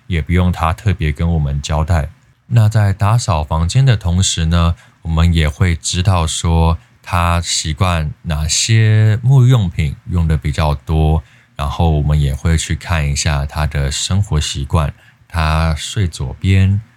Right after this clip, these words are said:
睡右边，他的电话的插头是用哪一个，那我们就可以在跟着他出门的时候，我们身上一定会带行动电源，我就会知道我要的，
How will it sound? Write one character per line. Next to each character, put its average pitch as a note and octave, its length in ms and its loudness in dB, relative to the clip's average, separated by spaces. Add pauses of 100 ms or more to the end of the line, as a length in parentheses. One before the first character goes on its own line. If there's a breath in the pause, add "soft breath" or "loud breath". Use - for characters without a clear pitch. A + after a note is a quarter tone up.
(120)
睡 A2 320 0
右 F#2+ 200 2
边， E2 460 2 (380 soft breath)
他 A2+ 240 0
的 D2 540 2
电 G#2 300 0
话 F#2 200 -2
的 D2 100 -2
插 E2+ 300 -2
头 C#2+ 320 -4
是 - 220 -4
用 E2 280 2
哪 C2 220 -2
一 D#2+ 100 2
个， E2+ 260 -2 (460 soft breath)
那 F2 180 0
我 D2+ 140 0
们 D2 260 0
就 A2+ 160 2
可 F2 200 -2
以 C#2+ 160 0
在 D2 320 -2
跟 F2+ 260 -2
着 D#2+ 100 2
他 D#2 200 0
出 - 260 2
门 E2+ 220 4
的 D#2 100 0
时 D2+ 220 -2
候， D2+ 260 -2 (300 soft breath)
我 D#2+ 80 -8
们 D2+ 120 2
身 F#2 200 2
上 F2 280 0
一 D#2 60 -2
定 E2 220 -2
会 E2 160 0
带 D2+ 180 0
行 C#2+ 240 -4
动 D#2+ 180 2
电 D2+ 220 2
源， C#2 240 -2 (140)
我 D2+ 100 -4
就 F2 140 0
会 F2+ 120 2
知 E2 220 -4
道 E2 260 -4 (180)
我 D#2 180 0
要 D#2+ 200 0 (120)
的， C#2 180 -6